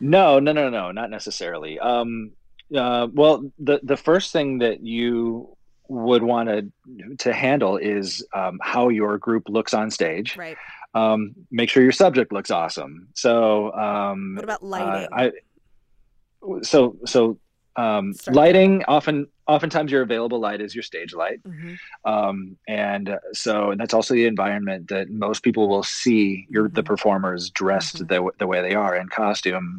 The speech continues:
Speaker 1: Um, and so, yeah, um, make sure that your, your, your stage lighting is on full blast, right?
Speaker 2: From the
Speaker 1: It's
Speaker 2: front,
Speaker 1: all
Speaker 2: right? Not just overhead.
Speaker 1: Correct.
Speaker 2: Mm-hmm.
Speaker 1: Not just overhead, but also from the front. All the lights you got, put 'em
Speaker 2: Mm-hmm.
Speaker 1: on,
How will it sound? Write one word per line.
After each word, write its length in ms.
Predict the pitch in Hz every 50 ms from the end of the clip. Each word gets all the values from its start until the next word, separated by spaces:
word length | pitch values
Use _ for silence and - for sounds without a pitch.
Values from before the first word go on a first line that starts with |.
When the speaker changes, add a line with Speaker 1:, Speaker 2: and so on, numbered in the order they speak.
| - 92
Speaker 1:
Um, 280 | 92 90 85 85 - _ - - - - - - - - - - _ -
and 400 | 127 131 131 131 131 127 120 - -
so, 680 | - - 143 131 135 131 131 127 127 123 120 123 - 104
yeah, 380 | 117 117 143 175 185 123 98 -
um, 420 | - 120 120 117 117 110 107 120 - -
make 180 | 131 151 165
sure 180 | - - 190 185
that 180 | 160 156 123
your, 400 | 120 127 127 123 120 117 113 101 -
your, 420 | - 120 117 117 117 113 113 110 - -
your 140 | 120 117 113
stage 300 | - - 139 131 135 117
lighting 320 | 131 131 127 131 127 120 110
is 180 | 107 104 95 - -
on 320 | 110 107 104 107 98 98
full 240 | - - - 151 151
blast, 600 | - 107 85 82 78 80 - - - - - - _ - -
right? 160 | - 101 123
Speaker 2:
From 120 | 131 127 -
the 60 | -
Speaker 1:
It's 140 | - - -
Speaker 2:
front, 320 | 120 120 117 - 233 -
Speaker 1:
all 160 | - 240 240
Speaker 2:
right? 240 | 214 - - 180 -
Not 200 | - 180 180 175
just 220 | - 180 170 - - -
overhead. 680 | 170 170 175 175 165 151 156 147 - - - - - -
Speaker 1:
Correct. 520 | - 185 180 185 139 90 - - - - - - _ _ _ _ -
Speaker 2:
Mm-hmm. 240 | 170 165 160 160 180
Speaker 1:
Not 160 | 214 226 226
just 160 | 220 208 -
overhead, 300 | 208 170 147 127 131 127
but 100 | 120 135
also 240 | 139 151 156 - 165
from 160 | - - 151
the 60 | 143 -
front. 200 | - 117 95 87
All 160 | 143 165 175
the 60 | 160
lights 260 | 143 135 127 120 -
you 80 | 107 95
got, 340 | - 92 85 82 78 - _
put 140 | - 160
'em 80 | 127 107
Speaker 2:
Mm-hmm. 240 | 95 90 85
Speaker 1:
on, 0 | 85